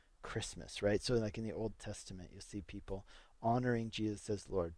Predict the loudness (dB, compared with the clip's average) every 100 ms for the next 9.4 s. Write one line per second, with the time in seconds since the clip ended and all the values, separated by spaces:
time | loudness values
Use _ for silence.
0 | 12 12 12 6 6 2 0 2 0 8
1 | 12 12 12 4 0 0 -2 2 6 6
2 | 4 0 2 2 -2 -6 -6 -8 -4 -2
3 | -2 0 -2 0 -2 -4 -6 -14 -16 -20
4 | -18 -16 -16 -2 12 12 12 12 12 10
5 | 0 4 8 8 10 12 12 12 10 8
6 | 6 -10 -20 -20 -20 -20 -8 8 12 12
7 | 12 12 8 4 4 -2 -10 -18 -20 6
8 | 8 10 6 4 6 6 2 -2 -2 -2
9 | -6 -6 -6 -6